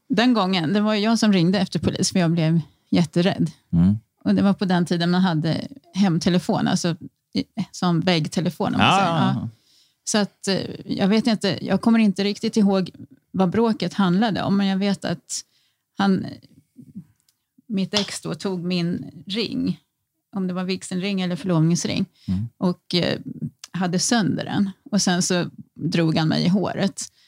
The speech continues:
Speaker 1: Och sen, eh, vet jag att jag hade en telefon på väggen i sovrummet. Så jag ringde dels mina föräldrar och sen polisen. För jag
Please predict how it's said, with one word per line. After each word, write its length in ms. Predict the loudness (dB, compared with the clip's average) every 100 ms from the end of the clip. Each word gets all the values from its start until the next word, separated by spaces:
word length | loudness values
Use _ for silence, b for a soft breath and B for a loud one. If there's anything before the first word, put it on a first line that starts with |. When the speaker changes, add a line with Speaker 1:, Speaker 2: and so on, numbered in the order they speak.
| _ _ _ _ _
Speaker 1:
Och 180 | -2 -2
sen, 340 | 0 0 0
eh, 240 | -2 -6 -12 -12 -14 _ -4
vet 200 | -2 -2
jag 60 |
att 80 | -2
jag 80 | 0
hade 200 | 0 0
en 80 | 0
telefon 540 | 0 -2 -2 -2 -2
på 120 | -2
väggen 380 | -2 0 0 0
i 60 | 0
sovrummet. 580 | 0 -2 0 0 0 0
Så 80 |
jag 120 | 0 2
ringde 240 | 2 0
dels 320 | 0 0 0
mina 260 | 2 2 0
föräldrar 500 | 0 0 0 0 0
och 80 | 0
sen 180 | 0
polisen. 560 | 0 2 2 0 -2 -2
För 100 | 0
jag 120 | -2